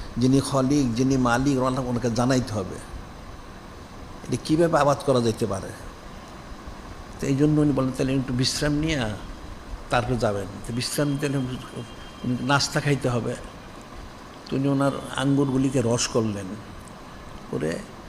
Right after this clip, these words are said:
ওই রুটিগুলি একটু শুকনা ছিল, এটার মধ্যে ভিজাই দিলেন, যেগুলি ভিজলে কিছুক্ষণ পরে নরম হবে, তাহলে খাইতে সুবিধা হবে। আর তিনটা আলাদা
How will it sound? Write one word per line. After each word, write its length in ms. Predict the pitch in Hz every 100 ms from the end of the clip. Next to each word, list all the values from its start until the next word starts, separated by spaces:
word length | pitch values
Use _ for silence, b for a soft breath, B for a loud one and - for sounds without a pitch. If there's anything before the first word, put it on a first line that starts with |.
| - - -
ওই 100 | 127
রুটিগুলি 420 | 131 139 135 135
একটু 140 | 135 139
শুকনা 440 | - 135 139 143
ছিল, 340 | - 160 180 156
এটার 140 | 117
মধ্যে 160 | 113 113
ভিজাই 280 | 113 117
দিলেন, 320 | 107 104 98 - - - - - - - - - - - - - -
যেগুলি 240 | 127 123
ভিজলে 360 | 113 127 127 147
কিছুক্ষণ 380 | 143 - 151 139
পরে 160 | 147 131
নরম 300 | 120 135 135
হবে, 240 | 135 160
তাহলে 180 | 143 117
খাইতে 280 | 120 117 123
সুবিধা 340 | - 123 120
হবে। 100 | 123
আর 60 | 123 -
তিনটা 320 | 147 151 127
আলাদা 360 | 120 101 95